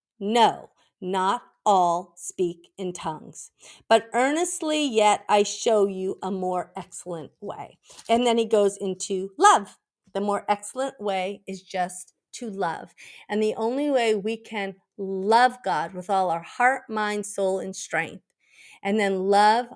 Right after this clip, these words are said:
our neighbor as ourselves, is through the promise of the Holy Spirit and the power that comes upon us. So,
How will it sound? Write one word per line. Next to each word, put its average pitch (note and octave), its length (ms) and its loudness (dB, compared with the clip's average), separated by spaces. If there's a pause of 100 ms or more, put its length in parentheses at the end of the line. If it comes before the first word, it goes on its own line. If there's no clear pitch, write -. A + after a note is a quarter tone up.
(160)
our G3 120 -2
neighbor G3 540 0
as F#3 240 0
ourselves, - 840 -6 (640)
is G3 280 2
through F#3 540 0 (460)
the F#3 80 -8
promise A#3+ 1080 0 (460)
of F#3 180 0
the E3+ 100 -2
Holy G3 500 4
Spirit F3 840 0 (200)
and F#3+ 220 -6
the E3 140 -8 (120)
power E3+ 760 -2 (180)
that - 200 -6
comes E3+ 540 -8 (220)
upon F3+ 440 -6
us. - 220 -12 (120)
So, C4 400 6